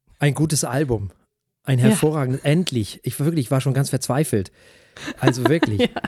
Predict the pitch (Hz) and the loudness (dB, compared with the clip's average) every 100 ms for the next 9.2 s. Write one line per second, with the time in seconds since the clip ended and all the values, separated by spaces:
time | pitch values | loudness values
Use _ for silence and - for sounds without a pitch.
0 | - _ _ - 160 190 160 135 156 117 | -12 _ _ 0 0 2 2 2 2 0
1 | - 165 208 175 170 156 147 151 170 147 | 0 0 2 0 0 0 0 -2 -2 0
2 | 147 143 131 135 165 123 104 110 101 104 | 0 0 -2 -2 0 0 -2 -2 -4 -6
3 | - 147 147 - _ - 123 160 160 147 | -2 -2 -2 -10 _ -10 -2 0 2 0
4 | 139 160 - 135 147 160 151 151 - 147 | 2 0 0 -2 -2 -2 0 -2 0 0
5 | 156 143 135 135 143 120 123 120 135 135 | 2 2 2 0 -2 -2 -2 -2 -2 0
6 | 123 107 113 107 110 - - 120 123 120 | 0 0 -2 -4 -4 -6 -6 -6 -2 0
7 | 127 117 117 - 127 113 - 110 120 117 | 0 0 -2 0 0 -2 -4 -2 -2 0
8 | 120 127 127 117 127 113 - 107 113 131 | 0 2 0 0 2 0 0 2 2 2
9 | 107 | 0